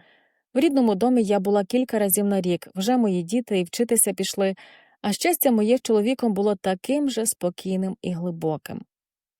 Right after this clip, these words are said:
Колишня свекруха мене й там відшукала і сказала, що Богдана не стало давно,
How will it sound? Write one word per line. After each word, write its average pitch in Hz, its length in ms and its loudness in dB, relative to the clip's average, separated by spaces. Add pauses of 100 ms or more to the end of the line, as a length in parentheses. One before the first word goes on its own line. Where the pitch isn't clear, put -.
(160)
Колишня 262 460 2
свекруха 233 520 0
мене 202 280 2
й 233 60 0
там 185 300 -2
відшукала 160 680 -6
і 240 160 -2
сказала, 269 520 2
що 208 200 -4
Богдана 196 420 -2
не 202 140 0
стало 220 380 0
давно, 185 480 -4